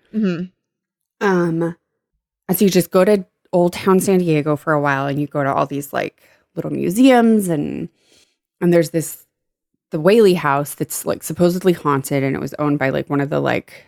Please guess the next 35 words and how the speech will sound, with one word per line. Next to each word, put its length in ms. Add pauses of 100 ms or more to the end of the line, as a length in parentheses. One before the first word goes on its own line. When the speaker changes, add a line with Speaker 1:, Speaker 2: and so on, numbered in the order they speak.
(180)
Speaker 2:
you 100
know, 120
white 320
founders 480
of 100
San 180
Diego. 380 (100)
Speaker 1:
Mm-hmm. 360 (140)
Speaker 2:
And, 460
um, 480 (680)
and 220 (100)
every, 640
every 240
ghost 240
story 500 (180)
she, 400 (100)
she 160
was 140
told 560 (160)
at 100
the 60
Whaley 240
House, 300
I 140
heard 260
too. 300
And 160
I, 160
I 80
think 180
I'm 160
a, 100
I'm 160
a, 180 (400)
<laughs> 460